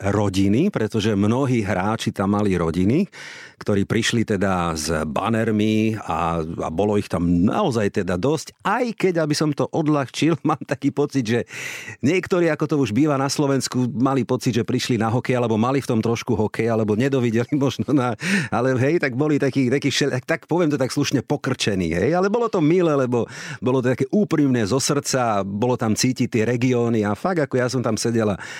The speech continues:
cítil som sa veľmi, veľmi komfortne. Neviem, ako to vyzeralo, mm, potom na tých televíznych obrazovkách, ale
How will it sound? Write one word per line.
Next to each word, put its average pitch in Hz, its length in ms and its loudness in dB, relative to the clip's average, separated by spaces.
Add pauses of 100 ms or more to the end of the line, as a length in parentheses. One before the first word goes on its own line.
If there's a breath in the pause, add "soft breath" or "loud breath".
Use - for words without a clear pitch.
(240 loud breath)
cítil 127 260 0
som 113 160 -2
sa 104 140 0
veľmi, 110 400 2
veľmi 113 340 0
komfortne. 101 560 -2
Neviem, 107 300 2
ako 98 160 -4
to 104 100 0
vyzeralo, 98 460 2
mm, 82 380 -4
potom 104 420 0
na 98 140 0
tých 101 180 -2
televíznych 101 480 0
obrazovkách, 107 560 0
ale 107 240 2